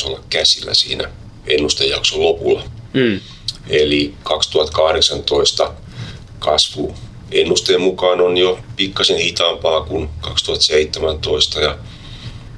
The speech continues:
Speaker 1: ehkä aika luontevaa on ajatella, että kaksituhatta yhdeksäntoista olisi niinku vieläkin vaisumpi, olkoonkin, että meillä nyt ei ole tietenkään ennustetta
Speaker 2: Mm.
Speaker 1: sille
Speaker 2: Mm.
Speaker 1: vuodelle.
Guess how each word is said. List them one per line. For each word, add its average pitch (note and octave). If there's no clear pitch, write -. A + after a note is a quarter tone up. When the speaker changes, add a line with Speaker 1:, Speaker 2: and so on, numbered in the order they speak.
Speaker 1:
ehkä -
aika D2
luontevaa D2
on C#2+
ajatella, C#2
että C2+
kaksituhatta -
yhdeksäntoista -
olisi -
niinku D2
vieläkin D2+
vaisumpi, D2
olkoonkin, -
että D3
meillä C#2+
nyt -
ei D2
ole D2
tietenkään D2
ennustetta -
Speaker 2:
Mm. A#2+
Speaker 1:
sille -
Speaker 2:
Mm. G#2
Speaker 1:
vuodelle. -